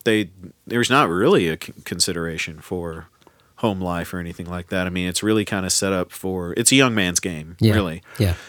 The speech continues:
Speaker 1: And I thought about that too with Marin. I was like, "Well, it'd be cool if she asked me to play guitar on tour." And I, the only thing, like, it, it would be cool to be asked,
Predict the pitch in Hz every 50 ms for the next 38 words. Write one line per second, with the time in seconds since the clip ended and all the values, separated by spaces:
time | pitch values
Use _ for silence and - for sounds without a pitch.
0 | - - 151 143 143 143 143 - 156 143 135 123 135 127 - 120 101 - - 139
1 | 143 139 135 127 110 110 107 107 104 101 - 92 98 110 117 123 160 180 127 107
2 | 104 104 107 107 104 - 110 107 - 135 160 190 202 - - 151 165 185 170 202
3 | 160 - - 240 277 311 220 - - - 147 135 131 131 127 - 143 131 117 -
4 | - 139 131 117 107 - - 175 214 220 185 127 110 101 98 - 110 101 104 117
5 | 147 156 - - - - - - - - - - _ _ _ _ - 156 160 147
6 | 147 143 143 143 131 - - _ _ _ _ _ _ _ - 147 165 147 135 147
7 | 170 180 180 170 - 180 175 170 160 156 151 - - - _ _ _ _ _ _
8 | - 139 131 - - 156 151 - 151 147 139 131 - - _ - - 156 156 151
9 | 147 139 143 135 - - 165 160 147 139 131 120 117 107 107 117 139 175 175 -
10 | -